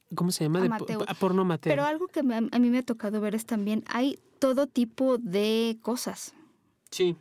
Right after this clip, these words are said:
Speaker 2: Se puede ver cualquier tipo de, ¿no?
Speaker 1: Está Morritas Tube, que también es, eh, porno. Eh, Morritas Tube es porno mexicano
Speaker 2: Sí,
Speaker 1: a
Speaker 2: me
Speaker 1: partir
Speaker 2: imagino.
Speaker 1: de, de, de, de, de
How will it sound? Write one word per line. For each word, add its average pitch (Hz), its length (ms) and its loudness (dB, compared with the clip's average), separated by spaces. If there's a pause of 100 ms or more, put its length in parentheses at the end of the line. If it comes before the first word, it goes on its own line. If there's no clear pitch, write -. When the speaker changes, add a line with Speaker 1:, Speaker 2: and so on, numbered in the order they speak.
(140)
Speaker 2:
Se - 160 -4
puede 226 180 -2
ver 240 120 -2
cualquier 208 300 -6
tipo 214 300 -8
de, 208 280 -8 (220)
¿no? 233 220 -2 (200)
Speaker 1:
Está 190 240 0
Morritas 208 560 -4
Tube, 208 280 0 (400)
que 170 80 0
también 160 400 2
es, 156 300 0
eh, 143 300 -2
porno. 151 420 0 (280)
Eh, 143 320 0 (160)
Morritas 180 460 2
Tube 170 180 2
es 165 80 -2
porno 160 340 0
mexicano 147 600 -2
Speaker 2:
Sí, 180 60 -2
Speaker 1:
a - 20 -8
Speaker 2:
me 208 40 -10
Speaker 1:
partir 139 320 -2
Speaker 2:
imagino. 143 120 -2
Speaker 1:
de, 147 400 0
de, 143 500 -6 (280)
de, 147 320 2
de, 147 260 0
de 131 640 0